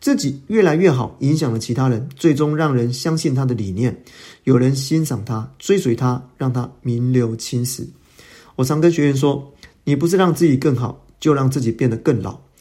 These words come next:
老不可逆，但变好，这是可逆的。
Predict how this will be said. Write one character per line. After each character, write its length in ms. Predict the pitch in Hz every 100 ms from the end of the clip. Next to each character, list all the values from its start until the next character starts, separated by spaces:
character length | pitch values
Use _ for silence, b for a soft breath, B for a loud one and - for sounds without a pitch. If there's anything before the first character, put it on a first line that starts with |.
| b b b b -
老 260 | 127 107
不 140 | 104 143
可 160 | 131
逆， 280 | 110 127 113 - _ _
但 180 | 143 131 135
变 160 | 131
好， 280 | 110 - - -
这 120 | 123
是 100 | 131
可 160 | 131
逆 240 | 110 160 139
的。 180 | -